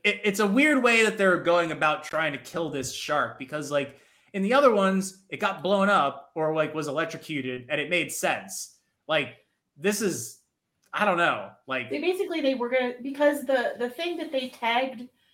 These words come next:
Speaker 2: the shark with is a, a radio transmitter.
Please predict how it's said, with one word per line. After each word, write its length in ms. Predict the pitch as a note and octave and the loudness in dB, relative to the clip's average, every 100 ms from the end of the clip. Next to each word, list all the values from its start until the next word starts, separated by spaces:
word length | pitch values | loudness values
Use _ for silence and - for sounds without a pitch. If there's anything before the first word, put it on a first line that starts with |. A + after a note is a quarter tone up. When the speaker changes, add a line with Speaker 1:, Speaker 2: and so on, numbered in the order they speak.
| _ | _
Speaker 2:
the 100 | A3 | -10
shark 440 | G#3 - G3+ G#3+ A#3+ | -8 -2 0 -2 -2
with 260 | B3+ C4 B3+ _ _ _ _ _ | -4 -4 -8 _ _ _ _ _
is 320 | A#3 A3+ G#3+ - | -4 -4 -6 -2
a, 280 | F#3+ F#3+ F3+ G3 | 0 2 2 0
a 120 | F#3+ | -2
radio 480 | F#3 F#3 G#3+ A3 A3+ | -2 -4 -4 -4 -4
transmitter. 920 | B3 A#3+ A#3+ B3+ B3+ C#4 D4 D4+ | -4 -4 -4 -6 -4 -4 -4 -6